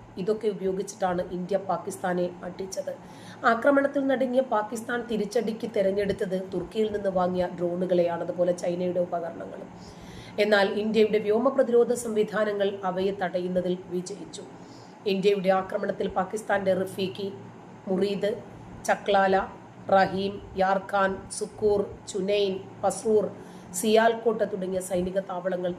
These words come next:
തകർന്ന് തരിപ്പണമായി. ഇവിടങ്ങളിലെ സാങ്കേതിക അടിസ്ഥാന സൗകര്യങ്ങൾ, റഡാർ സംവിധാനങ്ങൾ, കമാൻഡ് കൺട്രോൾ കേന്ദ്രങ്ങൾ, ആയുധ സംഭരണ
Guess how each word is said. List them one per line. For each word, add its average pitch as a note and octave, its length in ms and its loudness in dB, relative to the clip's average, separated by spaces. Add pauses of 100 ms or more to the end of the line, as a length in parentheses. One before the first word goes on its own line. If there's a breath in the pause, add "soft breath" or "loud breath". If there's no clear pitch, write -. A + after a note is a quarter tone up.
(120)
തകർന്ന് F3+ 380 -2 (160)
തരിപ്പണമായി. F3+ 800 -6 (680 loud breath)
ഇവിടങ്ങളിലെ B3 460 6
സാങ്കേതിക A3 680 0 (220)
അടിസ്ഥാന G3+ 520 -2
സൗകര്യങ്ങൾ, G3 640 0
റഡാർ F#3+ 400 4
സംവിധാനങ്ങൾ, F#3+ 760 -4 (100)
കമാൻഡ് G3 480 -2
കൺട്രോൾ G3 280 -2 (100)
കേന്ദ്രങ്ങൾ, F3+ 460 0 (420 loud breath)
ആയുധ A3 440 6
സംഭരണ G3+ 580 0